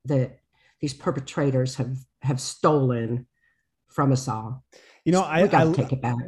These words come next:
Speaker 2: Absolutely. Um, and I love that you were exposed to the, the,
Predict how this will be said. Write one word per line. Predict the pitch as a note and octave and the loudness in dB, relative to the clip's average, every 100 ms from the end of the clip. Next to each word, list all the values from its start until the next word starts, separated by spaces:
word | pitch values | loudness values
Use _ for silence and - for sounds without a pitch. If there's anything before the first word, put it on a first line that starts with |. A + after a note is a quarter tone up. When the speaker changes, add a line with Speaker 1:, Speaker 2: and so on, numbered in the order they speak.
| - - | -12 -10
Speaker 2:
Absolutely. | C#3+ D#3+ - C3+ D3 C#3 A2+ F#2+ | -4 -4 -2 -2 0 -2 -4 -4
Um, | B2 B2+ B2 A#2 A#2+ | 0 2 4 2 0
and | - C3+ C3+ | 0 0 0
I | C#3 | -2
love | C#3 D3 D#3+ D#3+ C3+ B2 B2 | 0 2 4 4 2 -4 -8
that | A2+ C3 C3+ - | -6 -4 -4 -4
you | C#3 C3+ | 0 2
were | C#3 C#3 B2+ | 4 2 2
exposed | B2 - - D3 D3+ D3 C3 A#2+ - - | -2 -8 -2 2 4 4 4 0 -6 -8
to | - C3+ B2+ B2 A#2+ - _ | 0 2 4 2 -2 -10 _
the, | B2+ A2 A#2+ - A#2+ | -8 -4 -6 -8 -8
the, | B2 A#2 A2 A2 A2 | -4 -2 -2 -4 -8